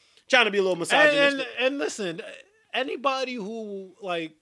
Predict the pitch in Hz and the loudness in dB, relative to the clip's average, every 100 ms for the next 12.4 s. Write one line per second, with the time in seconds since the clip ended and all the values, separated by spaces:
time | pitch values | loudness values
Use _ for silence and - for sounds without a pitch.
0 | 175 180 175 156 - 151 170 214 180 170 | _ -10 -10 -10 -8 -8 -6 -8 -8 -6
1 | 170 - 160 160 147 156 147 151 151 147 | -8 -10 -10 -8 -8 -10 -10 -12 -16 -14
2 | 156 160 165 135 151 160 143 143 151 151 | -14 -12 -16 -16 -14 -12 -14 -16 -18 -16
3 | - 143 - - - 143 139 123 139 156 | -16 -18 -14 -14 -12 -14 -14 -12 -12 -10
4 | 143 131 131 127 - 190 240 226 - _ | -12 -10 -8 -8 -12 -12 -8 -8 -10 _
5 | 240 226 - 269 233 226 240 226 190 - | -6 -6 -6 -8 -2 -2 0 -2 -4 -8
6 | 180 214 208 226 - _ 147 165 185 - | -12 -10 -8 -8 -10 _ -12 -4 -4 -6
7 | 131 156 131 151 165 160 156 151 143 151 | -10 -10 -10 -12 -10 -10 -12 -12 -14 -12
8 | 147 151 151 143 147 113 147 185 - 139 | -12 -14 -16 -18 -18 -10 -8 -8 -6 -8
9 | - 220 240 233 254 262 196 - _ _ | -6 -10 -10 -12 -6 -4 -6 -10 _ _
10 | _ _ _ 220 220 185 214 170 156 _ | _ _ _ -12 -10 -2 0 0 -6 _
11 | 131 175 160 - - 226 180 123 107 - | -8 -6 -6 -6 0 2 2 -2 -12 -18
12 | _ _ 156 170 | _ _ -2 -2